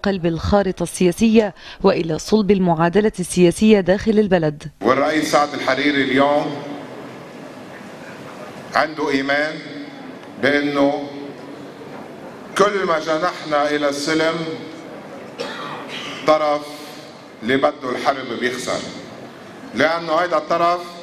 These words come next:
Speaker 2: ما عنده مشروع اقتصادي اجتماعي. كل ما يدور حوله لحزب الله هو لدعم عموده الفقري اللي هو الأمن والسلاح.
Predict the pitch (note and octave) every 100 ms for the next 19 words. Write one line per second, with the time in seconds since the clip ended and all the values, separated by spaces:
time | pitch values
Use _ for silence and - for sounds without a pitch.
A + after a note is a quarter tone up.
0 | - - - - - C#3+ F3 D#3 C#3+ C#3+
1 | C#3 C#3+ D3 D3 C#3+ C#3+ - - - -
2 | - C3+ C#3 B2 D3+ B2 A#2+ A2 - A2+
3 | G#2 F#2 D2+ D2 - - - - F#3 F#3+
4 | G#3+ A#3 A3 G#3 F#3+ F#3 F3+ G#3 G3+ -
5 | F#3 G3 F#3+ F#3+ F#3+ F#3+ F#3+ - - -
6 | - - D#3 D#3 F3+ F3 E3+ F3+ F3+ F3
7 | F3+ D#3+ D#3+ D3+ C#3+ C#3+ D#3 D#3+ D#3+ D#3+
8 | C#3+ - - - - - - - - -
9 | B2+ D3 D#3 D3 C#3 D3 D3 C#3+ C#3+ C#3
10 | B2 C#3 C3+ C3 C#3 C#3+ C#3+ C#3+ C#3+ A#2
11 | - - - E2+